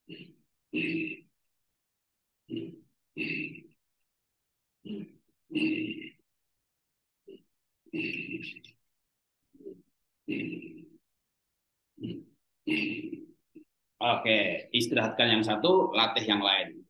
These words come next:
Jadi kita melatih yang tangan sebelah sambil istirahatkan yang satunya.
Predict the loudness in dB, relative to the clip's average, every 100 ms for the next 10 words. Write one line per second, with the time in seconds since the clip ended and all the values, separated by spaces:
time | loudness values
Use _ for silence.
0 | _ -20 -10 -4 -2 -2 -6 _ _ _
1 | _ _ -8 0 2 2 0 -2 -2 -2
2 | -4 -2 2 2 0 -2 -4 -6 -6 -6
3 | -4 -6 -6 -14 -14 -12 -12